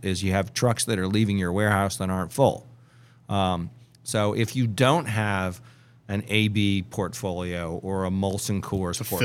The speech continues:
Speaker 2: that
Speaker 1: portfolio,
Speaker 2: truck
Speaker 1: so
Speaker 2: with
Speaker 1: that, that
Speaker 2: the
Speaker 1: every time that truck's leaving the door, it's full, um, then I think it's really challenging to make the economics work.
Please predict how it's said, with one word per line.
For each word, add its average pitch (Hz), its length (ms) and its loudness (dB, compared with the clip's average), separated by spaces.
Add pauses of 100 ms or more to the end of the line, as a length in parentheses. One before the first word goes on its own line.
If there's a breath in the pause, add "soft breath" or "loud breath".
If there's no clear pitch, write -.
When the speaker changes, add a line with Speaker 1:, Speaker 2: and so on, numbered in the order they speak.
(200)
Speaker 2:
that 101 160 2
Speaker 1:
portfolio, 95 80 -2
Speaker 2:
truck 101 360 -2
Speaker 1:
so 110 160 4
Speaker 2:
with 113 220 2
Speaker 1:
that, 117 220 2
that - 20 -10
Speaker 2:
the 92 260 -4
Speaker 1:
every 120 140 4
time 127 200 4
that 120 200 4
truck's 123 260 0
leaving 107 280 0
the 98 100 -2
door, 107 580 2 (240 loud breath)
it's 101 240 -4
full, 107 680 2 (380 soft breath)
um, 104 460 0 (1120)
then 113 400 4
I 104 240 2
think 131 240 0
it's 139 160 0
really 123 300 4
challenging 131 600 4
to 123 60 4
make 120 220 2
the 135 120 2
economics 147 540 0
work. 78 240 -6